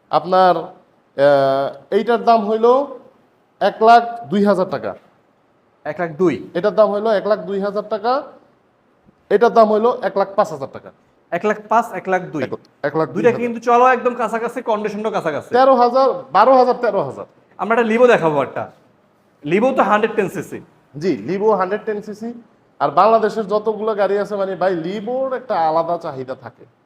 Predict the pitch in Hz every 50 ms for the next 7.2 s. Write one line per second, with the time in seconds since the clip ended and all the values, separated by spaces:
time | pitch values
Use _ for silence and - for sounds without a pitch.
0 | _ _ _ _ _ _ _ - 165 185 196 180 190 190 196 214 190 180 180 202
1 | 196 - - 220 240 247 240 233 226 202 180 160 165 160 143 127 - 120 110 107
2 | 107 95 - - _ _ _ _ _ _ _ _ - 135 143 151 156 151 151 151
3 | 151 151 160 156 - 160 156 175 220 190 131 107 - - _ _ _ _ _ _
4 | _ 127 135 156 165 165 165 160 156 135 143 - - 120 123 160 165 180 180 202
5 | 202 214 202 208 208 214 233 226 208 180 165 160 175 180 185 190 175 175 170 180
6 | 175 175 156 - 147 139 127 127 123 120 117 117 117 117 120 120 110 117 113 110
7 | 110 - 95